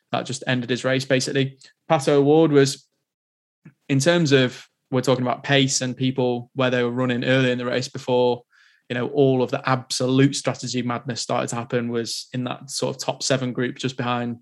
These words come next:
Felix Rosenqvist for most of the kind of early running. But, um, yeah, he got a little bit kind of off strategy, and then off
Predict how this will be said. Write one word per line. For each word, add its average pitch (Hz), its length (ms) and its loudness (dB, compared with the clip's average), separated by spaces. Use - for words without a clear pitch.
Felix 127 280 -4
Rosenqvist 123 640 -4
for 127 100 -8
most 127 260 -4
of 123 140 -8
the 123 300 0
kind 131 180 -2
of - 160 -6
early 131 280 4
running. 127 440 0
But, 127 320 -4
um, 127 500 -4
yeah, 127 180 -2
he 131 140 -2
got 131 160 0
a 123 60 -2
little 127 160 -2
bit 127 320 -2
kind 127 140 -4
of 120 140 -8
off 135 180 -2
strategy, 127 720 -4
and 123 120 -4
then 123 420 -6
off - 260 -12